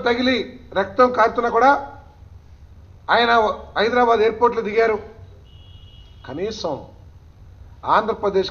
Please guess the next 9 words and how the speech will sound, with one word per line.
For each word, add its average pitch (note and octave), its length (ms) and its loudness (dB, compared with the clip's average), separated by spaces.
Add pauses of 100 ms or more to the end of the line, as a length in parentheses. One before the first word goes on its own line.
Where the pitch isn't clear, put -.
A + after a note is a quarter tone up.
(140)
కామన్ G3 380 2
క్యాపిటల్ F#3 320 -2
అయిన D#3+ 120 -4 (100)
హైదరాబాద్లో E3+ 600 0 (1000)
మీ A3 100 -4 (140)
ఇంటి A#3 280 0
చుట్టూతా C4 380 2 (160)
పోలీసులు A#3+ 380 2
పెట్టుకుంటావు, G3+ 480 -2